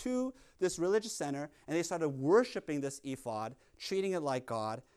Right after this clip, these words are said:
So usually the people fall into idolatry after the judge dies, but this time the people fall into idolatry during the life of the judge. Then Gideon begins acting like a king. He assembles an enormous harem.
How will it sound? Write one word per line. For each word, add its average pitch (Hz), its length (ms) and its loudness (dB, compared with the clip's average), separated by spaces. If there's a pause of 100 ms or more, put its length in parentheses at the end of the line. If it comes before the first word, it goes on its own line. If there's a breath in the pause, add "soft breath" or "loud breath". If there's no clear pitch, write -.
(120 soft breath)
So 185 400 8
usually 180 800 0
the 170 60 -10
people 226 360 -4
fall 180 240 -2
into - 200 -6
idolatry 143 720 -2
after 165 340 -8
the 156 140 -6
judge 151 400 -6
dies, 151 420 -8 (240 soft breath)
but 139 160 -4
this 202 160 -4
time 151 220 -6
the 147 80 -4
people 151 240 -10
fall 139 240 -6
into 135 240 -8
idolatry 120 500 -6 (140)
during 151 640 0
the 127 80 -8
life 127 360 -6
of 110 120 -12
the 107 100 -6
judge. 101 500 -8 (580 soft breath)
Then 190 260 4
Gideon 175 320 -2
begins 143 340 -4
acting 143 260 -6
like 113 160 -8
a 117 60 -8
king. 202 340 -6
He 143 200 -6
assembles 147 500 -4 (100)
an 151 100 -6
enormous 170 600 0
harem. 185 540 -4